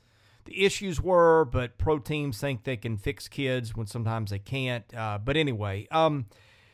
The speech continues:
lineup stuff over the weekend, Chip.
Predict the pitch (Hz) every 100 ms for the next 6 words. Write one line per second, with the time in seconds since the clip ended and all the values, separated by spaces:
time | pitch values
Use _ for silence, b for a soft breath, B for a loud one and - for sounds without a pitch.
0 | b b b b b _ _ - 196 262
1 | 254 - 226 175 185 147 135 131 143 -
2 | 127 113 104 - 127 123